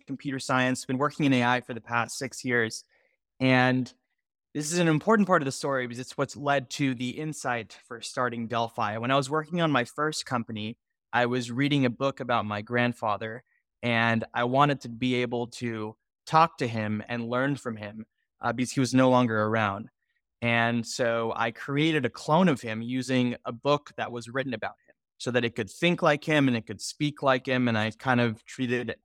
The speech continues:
as a personal mentor as that first startup, uh, was being worked on. And that startup got acquired, but I really got interested in this idea of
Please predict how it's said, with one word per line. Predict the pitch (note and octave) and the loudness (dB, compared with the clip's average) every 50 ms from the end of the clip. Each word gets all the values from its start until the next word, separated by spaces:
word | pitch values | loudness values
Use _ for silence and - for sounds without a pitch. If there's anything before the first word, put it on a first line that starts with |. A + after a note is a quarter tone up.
| - - | -4 0
as | A#2 A2+ A2+ A2 A2 G#2+ - - - _ _ _ - | 2 2 2 0 -2 -6 -10 -14 -16 _ _ _ -20
a | - | -8
personal | - - C#3 C3+ B2 - - B2+ | 0 2 2 2 2 2 0 2
mentor | A#2+ A#2+ A#2 A#2+ A#2+ - - A#2 A2 G#2+ G#2 G#2 - _ _ _ _ - | 2 4 4 2 2 0 -2 -2 0 0 0 -2 -4 _ _ _ _ -2
as | - A#2+ A#2+ A#2 | 0 0 2 2
that | A2+ A#2+ G#2 - | 2 0 0 0
first | - - B2 A#2 A2+ - | -2 -4 -2 -2 -2 -4
startup, | - - - A#2 A2+ A2 A2 G#2+ - _ _ _ _ _ - | -6 -2 0 0 0 0 -2 -4 -6 _ _ _ _ _ -6
uh, | A2+ A2+ A2 | -4 -2 -2
was | A#2 A2+ A2 | -2 0 2
being | B2 A#2 A2+ | 2 2 2
worked | G#2+ B2 B2 - - | 4 2 0 0 0
on. | A2+ G2 C#2 C#2 - - _ _ _ _ _ _ - | -4 -4 -4 -6 -10 -14 _ _ _ _ _ _ -6
And | - B2 B2+ C3 | 0 2 4 4
that | D3+ E3+ - | 4 4 2
startup | - A#3+ A3 F#3+ - | 2 0 0 0 0
got | - D#3 | -2 -2
acquired, | C#3+ - - - F#3 F#3 G3 F#3 D3+ C3+ A#2+ | -2 -2 -4 -2 2 2 4 4 2 0 -4
but | C3+ C3+ | -6 -6
I | C3 | -6
really | B2+ B2 C#3+ E3 E3 D#3+ | -6 -6 -6 -6 -6 -6
got | D3 D3+ C#3+ - - | -6 -8 -8 -8 -8
interested | - - C#3+ - D3 C3+ - - C#3+ | -12 -14 -12 -14 -14 -16 -14 -12 -10
in | C3 B2 | -8 -8
this | A#2+ A2+ - - | -8 -8 -6 -4
idea | A#2+ A#2 A2+ A2+ A2 B2 C3 C3 B2+ G2 | -4 -4 -4 -6 -8 -8 -6 -4 -4 -4
of | A2 A#2 A#2 A2+ A2 | -2 -4 -4 -6 -8